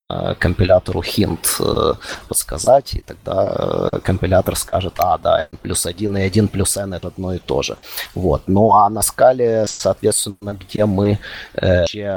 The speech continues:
э, э, зависимы фейкаем через, э, level конструкции и через path dependent, э, типы, ну, соответственно, добавляется еще один уровень косвенности.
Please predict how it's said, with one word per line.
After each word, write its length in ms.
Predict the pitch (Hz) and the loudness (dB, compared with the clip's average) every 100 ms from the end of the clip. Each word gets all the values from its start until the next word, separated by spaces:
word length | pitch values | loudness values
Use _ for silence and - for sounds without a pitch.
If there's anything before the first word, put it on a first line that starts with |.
| 82 | -4
э, 380 | 82 82 80 80 - _ | -6 -4 -2 -4 -6 _
э, 440 | 78 80 73 67 - | -2 0 0 0 0
зависимы 600 | 90 92 98 - 98 98 - _ - | 0 0 -2 -4 -6 -6 -10 _ 0
фейкаем 600 | 110 104 - 95 95 95 | 2 2 2 2 2 0
через, 680 | - 95 90 85 - - 92 | -4 -8 -6 -6 -4 -4 -4
э, 180 | 85 - _ - | -6 -8 _ -2
level 480 | 101 98 85 90 92 | 0 0 0 -2 -2
конструкции 880 | - 87 - 92 85 - 95 87 - - | -2 -4 -2 -2 -2 -4 -4 -8 -12 -12
и 100 | - | -10
через 460 | - 87 87 85 - | -8 -8 -6 -8 -8
path 240 | 95 92 92 | -10 -12 -12
dependent, 1040 | - - 156 120 _ _ _ - 92 80 - - | 0 2 2 -2 _ _ _ -8 -8 -8 -10 -4
э, 600 | 78 80 80 82 82 82 | -2 0 0 0 0 -2
типы, 440 | - 82 - 80 80 - - | -6 -10 -6 -6 -8 -12 -12
ну, 200 | 92 107 | -2 0
соответственно, 500 | - - 110 - 98 | 0 0 0 0 0
добавляется 600 | 95 87 95 98 101 - | -2 -2 2 4 2 0
еще 280 | 92 - 104 | -6 -6 -4
один 240 | 101 101 95 | -4 -4 -2
уровень 400 | 92 90 92 87 | 0 0 -2 -2
косвенности. 840 | - 73 - - 65 - 76 | -4 -4 -6 -10 -12 -12 -10